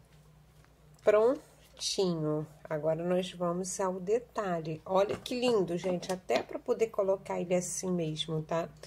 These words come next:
Só que aqui eu quero colocar esse aplique da fadinha. Então, vamos lá. Cola. Deixa eu segurar ela.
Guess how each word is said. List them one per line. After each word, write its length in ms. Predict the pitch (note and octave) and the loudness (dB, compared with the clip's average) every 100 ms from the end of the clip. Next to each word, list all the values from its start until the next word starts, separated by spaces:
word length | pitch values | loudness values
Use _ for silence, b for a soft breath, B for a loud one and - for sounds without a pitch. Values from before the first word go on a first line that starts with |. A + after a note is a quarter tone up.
| B B B | B B B
Só 520 | - - G#3+ G#3 D4+ - | -4 6 6 6 2 -6
que 200 | - A#3+ | -2 2
aqui 680 | A#3 - - - A3+ A#3+ - | 2 0 -10 -4 -2 -4 -6
eu 120 | A3 | -8
quero 280 | G#3 G3+ F3+ | -4 -2 -2
colocar 500 | F3+ F3+ F3 F3+ F#3+ | -2 -4 -4 -4 -4
esse 340 | F3+ F3+ - A3+ | -4 -4 -4 -4
aplique 600 | A3+ - G#3+ G#3 F#3 G3 | -6 -8 -6 -6 -2 -4
da 140 | F3+ | -2
fadinha. 580 | F3+ - G3+ - F3+ E3 | -6 -8 -8 -6 -6 -8
Então, 240 | D#3+ F3 | -6 -6
vamos 260 | E3+ E3 E3 | -4 -4 -4
lá. 280 | F#3 G#3 B3 - - B B B B B | -2 -2 -4 -14 -20 B B B B B
Cola. 640 | - E3 E3 F3 G3 C#4+ G4 G#4 - - - - - - - - - - - - - - - - | -4 0 0 2 2 2 0 -4 -10 -20 -20 -20 -20 -20 -20 -20 -20 -20 -20 -20 -20 -20 -20 -18
Deixa 240 | D#3 D#3 F3 | -10 -8 -8
eu 40 | |
segurar 640 | - - D#3+ D#3 D#3+ D3+ D3+ | -10 -8 -6 -4 -4 -4 -4
ela. 560 | D3+ D3 D#3 E3+ G#3 | -6 -6 -6 -8 -10